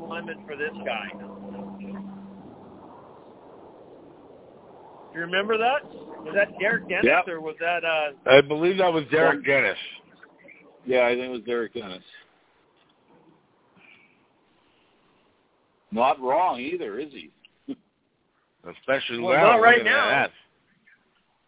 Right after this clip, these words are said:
Speaker 1: I mean, I was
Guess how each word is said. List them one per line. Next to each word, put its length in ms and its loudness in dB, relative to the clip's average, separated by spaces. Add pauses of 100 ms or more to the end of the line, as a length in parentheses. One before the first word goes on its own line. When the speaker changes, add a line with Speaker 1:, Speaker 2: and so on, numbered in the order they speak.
(3500)
Speaker 1:
I 40 -20
mean, 180 -20
I 120 -6
was 220 0